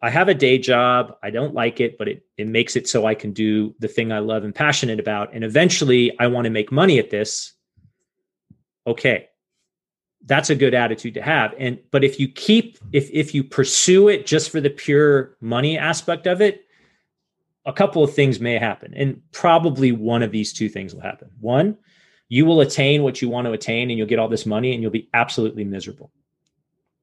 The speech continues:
Absolutely. Like, I can almost guarantee it. All the people that I know that are super rich, eh, deep down are kinda like, "God, I'm so lonely."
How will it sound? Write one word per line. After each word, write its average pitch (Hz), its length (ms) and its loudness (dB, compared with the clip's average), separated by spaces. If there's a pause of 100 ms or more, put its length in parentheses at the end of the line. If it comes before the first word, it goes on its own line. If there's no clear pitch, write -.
(800)
Absolutely. 135 540 -2 (160)
Like, 127 220 -4
I 123 180 -4
can 127 140 -6
almost 120 240 -6
guarantee 104 360 -4
it. - 100 -12
All 139 340 4
the 143 100 0
people 135 300 0
that 120 140 0
I 120 80 2
know 120 160 0
that 110 160 0
are 107 80 0
super 117 360 -4
rich, 110 480 -4 (600)
eh, 139 160 -6
deep 135 300 2
down 127 360 4
are 113 80 -2
kinda 117 280 -4
like, 110 440 -4
"God, 143 280 0
I'm 110 80 -4
so 113 180 -2
lonely." 104 540 -6